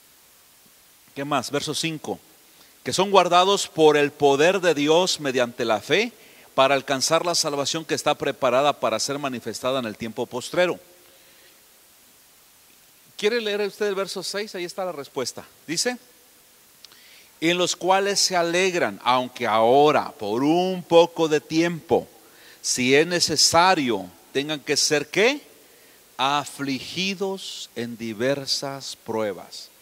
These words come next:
para que sometida a prueba vuestra fe, mucho más preciosa que el oro,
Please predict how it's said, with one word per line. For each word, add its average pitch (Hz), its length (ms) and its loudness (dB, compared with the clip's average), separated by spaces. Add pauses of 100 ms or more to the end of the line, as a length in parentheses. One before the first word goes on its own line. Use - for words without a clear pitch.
(440)
para 165 260 4
que 175 140 -2
sometida 175 540 0
a - 80 2
prueba 202 240 4
vuestra 139 480 2
fe, 139 320 0
mucho 139 360 -8
más 135 260 0
preciosa 131 500 -4
que 113 140 -8
el 101 180 -8
oro, 123 420 4